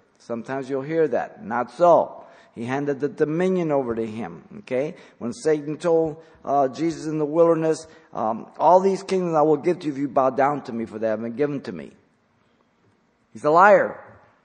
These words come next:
Dominion. They don't belong to him. Okay? John eight forty-four, he's a liar, never told the truth.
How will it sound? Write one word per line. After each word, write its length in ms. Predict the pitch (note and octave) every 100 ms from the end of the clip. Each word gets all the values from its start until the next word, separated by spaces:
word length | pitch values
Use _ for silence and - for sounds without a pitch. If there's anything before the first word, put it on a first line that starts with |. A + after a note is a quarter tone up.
| _ _ _ _ _ _ _ _ _ _ _ _ _ _ _
Dominion. 580 | C3 C3+ D3+ B2 F2+ F2+ _ _ _ - _ _ _ _ _ _ -
They 80 | A2+
don't 160 | C3
belong 300 | B2 A#2+ B2
to 100 | A2
him. 260 | G#2+ G#2 - _ _ _ _ _ _ _ _ -
Okay? 340 | - A2+ B2 C#3+ _ _ _ _ _ _ _ -
John 280 | A#2 A#2+ -
eight 200 | C#3 -
forty-four, 680 | C#3+ C#3+ C3+ C#3 G#2 G2
he's 140 | A2 A#2+
a 60 |
liar, 340 | A#2+ B2 C#3+ D3
never 240 | C3+ C3+
told 220 | C3 C#3
the 80 | C3
truth. 420 | C#3 C#3 F2+ -